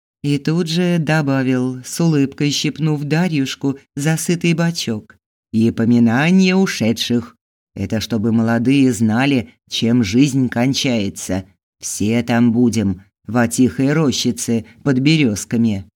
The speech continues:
"Вот тогда и отдохнём, деда", весело отвечала та. "А пока живы да молоды, будем песни петь, да венки плести". И, словно в подтверждение своих слов, звонко заголосила.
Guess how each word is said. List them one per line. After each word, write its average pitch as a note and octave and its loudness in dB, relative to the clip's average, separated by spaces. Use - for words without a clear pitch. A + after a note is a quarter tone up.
"Вот F#3 2
тогда F#3 2
и G3+ 2
отдохнём, F3+ 2
деда", D#3 0
весело B2 -2
отвечала B2 -2
та. A#2 -6
"А D3+ -2
пока D#3+ 0
живы D#3 2
да D3 0
молоды, D#3+ 0
будем F3 4
песни F3 2
петь, E3 0
да D3+ -2
венки F#3 4
плести". D#3+ -4
И, C#3+ 0
словно C#3+ -2
в - -18
подтверждение C#3+ -2
своих C#3+ -2
слов, D#3+ -6
звонко D#3 -2
заголосила. C#3+ -2